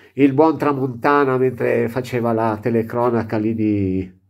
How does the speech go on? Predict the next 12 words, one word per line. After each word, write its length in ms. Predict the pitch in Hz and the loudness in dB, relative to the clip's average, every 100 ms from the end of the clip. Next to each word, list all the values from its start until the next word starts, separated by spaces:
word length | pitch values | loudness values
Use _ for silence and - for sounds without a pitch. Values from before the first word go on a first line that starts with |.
| _ _ _ _ _ _ _ _ _ _ _ _ _ _ _ _ - | _ _ _ _ _ _ _ _ _ _ _ _ _ _ _ _ 0
Porto 400 | 139 135 131 139 | 2 2 2 2
Inter, 480 | 135 131 123 139 120 | 2 -2 0 0 0
"Lassù 440 | 127 - - 143 | -2 -4 -6 -6
qualcuno 580 | - 123 123 147 143 127 | -2 -2 0 -2 2 0
ama 220 | 131 123 | 0 -6
l'Inter", 520 | 123 156 151 131 120 | -6 -6 -6 -8 -8
quando 320 | 101 123 123 | -2 0 0
prese 260 | 123 127 131 | 0 0 2
la 140 | 127 | 2
traversa 480 | 123 131 123 113 - | 2 0 0 -2 0
al 120 | 117 | -2
Porto 680 | 113 117 110 104 - 131 - | 0 0 0 -2 -6 -8 -10